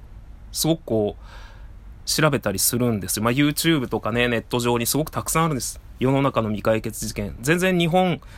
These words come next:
だけじゃなくてね、海外にもそういうのがあるんですけど、で、そういうのをこう調べていると、よくね、枕言葉に出てくるのが、えー、昭和の未解決事件の中でも最も闇が深いと言われているとか、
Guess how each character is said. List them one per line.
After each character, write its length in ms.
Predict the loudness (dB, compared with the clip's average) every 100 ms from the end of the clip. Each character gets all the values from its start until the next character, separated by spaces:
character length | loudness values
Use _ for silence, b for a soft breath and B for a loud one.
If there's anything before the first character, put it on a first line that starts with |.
| B -2
だ 120 | 2
け 80 | 2
じ 80 | 2
ゃ 40 |
な 100 | -2
く 80 | -4
て 100 | 0
ね、 180 | 0 2
海 240 | 2 4
外 160 | 2 -2
に 80 | -4
も 80 |
そ 140 | -2 0
う 40 |
い 40 | 0
う 20 |
の 80 | 2
が 120 | 2
あ 60 |
る 80 | 2
ん 80 | -2
で 100 | -4
す 120 | -6
け 100 | -2
ど、 260 | 2 2 0 B B B -2
で、 60 |
そ 200 | 0 2
う 60 | 2
い 40 |
う 40 | 0
の 120 | -2
を 40 |
こ 180 | 0 0
う 60 | 0
調 260 | 2 2
べ 120 | 2 -2
て 160 | -2
い 100 | -4
る 120 | -4
と、 400 | -2 2 2 0 -6 b b b b -18 -18 -18 0
よ 160 | 0 2
く 120 | 0
ね、 160 | 0
枕 400 | 2 2 4 2
言 280 | 2 0 2
葉 120 | 2
に 120 | 0 -2
出 100 | -2
て 120 | -4
く 120 | -4
る 80 | -6
の 140 | -4
が、 280 | -2 0 -2 B B B B
え 480 | -2 0 2 2 0
ー、 20 | -4 -2
昭 380 | 2 4 4 6
和 140 | 4
の 200 | 4 0 0
未 160 | 2
解 220 | 4 4
決 360 | 2 -2 2 2
事 160 | 2 2
件 200 | 2 2
の 80 |
中 240 | 0 2 2
で 100 | 2
も 360 | -2 0 -2 -2 2
最 80 | 4
も 120 | 4
闇 220 | 4 2
が 80 | 0
深 260 | 0 0
い 60 | 2
と 100 | 0
言 100 | -2
わ 80 | -2
れ 80 | -2
て 120 | -4
い 60 |
る 60 | -4
と 80 | -2
か、 280 | -2 -2